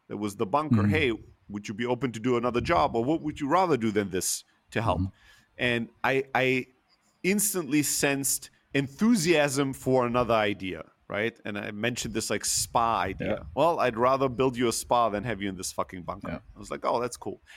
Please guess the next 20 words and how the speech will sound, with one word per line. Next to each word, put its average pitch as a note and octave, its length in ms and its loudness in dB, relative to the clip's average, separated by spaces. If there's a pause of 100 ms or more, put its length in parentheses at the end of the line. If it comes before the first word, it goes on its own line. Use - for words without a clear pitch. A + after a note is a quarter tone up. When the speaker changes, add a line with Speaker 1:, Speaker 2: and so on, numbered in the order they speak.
(140)
Speaker 1:
And C3 100 -6
then F#3 120 2
when F3 120 0
I D3+ 100 2
asked D3+ 360 0
the B2 120 -2 (160)
critic, E3 480 0 (200)
"Hey, F3 400 2 (240)
w-, A#2+ 260 -4
what C#3+ 260 0
would D3 220 -6
you A3+ 220 0
rather C3+ 340 6
do A2+ 240 0
than A2 220 2
being A#2 220 -2
this A2 200 -4
harsh, - 840 0 (120)
unrelenting A#2+ 1200 0 (100)
critic?" A2+ 460 0